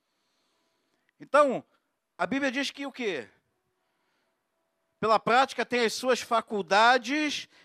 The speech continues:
exercitadas. O cérebro é um músculo, sim ou não? É, é um músculo. Então, outro dia eu vi um desenho de um cérebro fazendo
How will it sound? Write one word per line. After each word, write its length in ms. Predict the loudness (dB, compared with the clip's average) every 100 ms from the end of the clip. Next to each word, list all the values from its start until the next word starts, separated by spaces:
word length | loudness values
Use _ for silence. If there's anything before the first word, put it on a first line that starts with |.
| _
exercitadas. 2500 | -2 0 2 2 0 -4 -4 -6 -10 -16 -18 _ -2 2 2 0 -4 -6 -6 -10 -18 -18 -20 -20 _ _ _ _ _ _ _ _ _ _ _ _ _
O 100 | -12
cérebro 460 | -6 -4 -4 -4
é 20 |
um 80 | -4
músculo, 680 | -4 -6 -6 -12 -20 -20 -20
sim 200 | -20 -14
ou 80 | -12
não? 340 | -12 -14 -18 _ _ _ _ _ _ _ _ _ _ _ _ _
É, 240 | -16 -16 -16 _ _ _ _
é 60 | -20
um 60 |
músculo. 440 | -18 -18 -20 _ _
Então, 300 | -20 -20 -20 _ _ _ _ _ _ _ _ _ _ _ _ _ _ _ _ _ _
outro 260 | -20 -16 -12
dia 120 | -8
eu 80 | -8
vi 120 | -8
um 100 | -8
desenho 380 | -8 -8 -8 -10
de 60 | -10
um 100 | -12
cérebro 540 | -12 -10 -8 -10 -14
fazendo 760 | -14 -14 -14 -20 -20 -20 -20